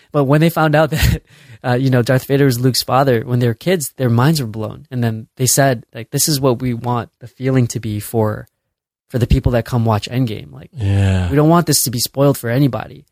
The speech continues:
Speaker 1: And so if it were up to them, they're saying, like, "Yeah, don't watch anything." But because we know the nature of the beast, we're gonna create stuff. And then they went on record saying, like, "Yeah, we like fake trailers. We can create fake stuff."
Speaker 2: That's great.
Speaker 1: And I'm
Speaker 2: I
Speaker 1: like,
Speaker 2: kinda
Speaker 1: "Dude, amazing."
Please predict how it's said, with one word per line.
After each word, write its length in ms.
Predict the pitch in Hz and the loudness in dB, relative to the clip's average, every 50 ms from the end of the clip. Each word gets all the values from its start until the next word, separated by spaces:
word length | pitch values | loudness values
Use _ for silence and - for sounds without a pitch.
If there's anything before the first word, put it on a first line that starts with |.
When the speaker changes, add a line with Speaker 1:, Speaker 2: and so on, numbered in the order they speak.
| _ _ _ _ _ _ _ _ _ | _ _ _ _ _ _ _ _ _
Speaker 1:
And 120 | - 135 120 | -8 -4 -2
so 420 | - - 127 120 117 113 113 - - | 0 2 2 2 2 0 -2 -6 -6
if 140 | - 135 - | -6 -2 0
it 40 | 135 | 0
were 160 | 123 127 123 | 2 2 2
up 140 | 139 175 - | 2 2 0
to 80 | - 135 | -2 -2
them, 220 | 117 120 117 113 | 0 0 0 0
they're 120 | 110 110 101 | -2 -4 -6
saying, 360 | - - 127 113 107 104 104 | -6 -6 -6 -6 -6 -8 -10
like, 200 | 104 101 113 - _ _ _ | -12 -16 -18 -20 _ _ _
"Yeah, 180 | 131 120 110 - 127 | -8 -8 -8 -8 -4
don't 160 | 127 127 127 | -2 0 2
watch 200 | 135 131 127 - | 2 2 2 2
anything." 420 | 127 127 135 117 - - - - _ _ _ _ _ _ _ | 0 0 0 0 -2 -8 -16 -20 _ _ _ _ _ _ _
But 280 | - 170 151 123 110 - _ _ _ | 0 0 0 0 -2 -6 _ _ _
because 260 | _ - - 147 117 | _ -8 -6 -6 -4
we 80 | 113 123 | -2 0
know 140 | 123 123 117 | 0 0 0
the 40 | 117 | 2
nature 260 | 120 123 117 - 120 | 0 -2 -2 -4 -8
of 40 | 104 | -10
the 60 | 110 | -10
beast, 200 | 120 120 110 - 120 | -12 -12 -12 -12 -10
we're 40 | |
gonna 140 | 113 113 107 | -10 -10 -10
create 240 | - - 131 123 123 | -8 -6 -6 -6 -6
stuff. 260 | - - 117 113 - | -6 -10 -10 -12 -6
And 120 | - 147 175 | -2 0 2
then 80 | 202 | 4
they 80 | 220 226 | 4 4
went 160 | 220 214 214 | 4 4 4
on 60 | 202 | 4
record 260 | 202 202 196 190 180 | 2 2 0 -2 -6
saying, 160 | - 196 185 180 | -6 -6 -4 -4
like, 160 | 175 180 - | -6 -4 -2
"Yeah, 80 | 175 | 0
we 100 | 120 131 | 2 2
like 140 | 160 170 160 | 2 2 2
fake 160 | - 123 110 | 0 -4 -2
trailers. 300 | - 120 107 104 104 104 117 | -2 -2 -2 -2 -4 -6 -8
We 80 | 131 | -12
can 100 | - 139 | -12 -14
create 220 | 127 - 123 110 - | -12 -10 -10 -10 -10
fake 160 | 117 107 - | -12 -12 -12
stuff." 240 | - 117 113 - - _ _ _ | -12 -14 -16 -16 -18 _ _ _
Speaker 2:
That's 260 | - 113 107 107 - | -2 0 0 0 -2
great. 320 | - - 110 110 104 90 - _ _ _ - - - - | -2 -2 -2 -2 -2 -2 -6 _ _ _ -20 -20 -20 -8
Speaker 1:
And 120 | - 139 151 | -4 0 0
I'm 100 | 156 160 | 2 2
Speaker 2:
I 40 | 165 156 | 2 2
Speaker 1:
like, 20 | |
Speaker 2:
kinda 160 | 151 151 151 415 | 2 2 4 4
Speaker 1:
"Dude, 480 | 359 220 175 151 143 - - - - 226 | 4 2 2 0 -4 -10 -16 -18 -14 -6
amazing." 440 | 254 330 370 330 233 185 160 139 | -2 2 2 2 4 2 2 2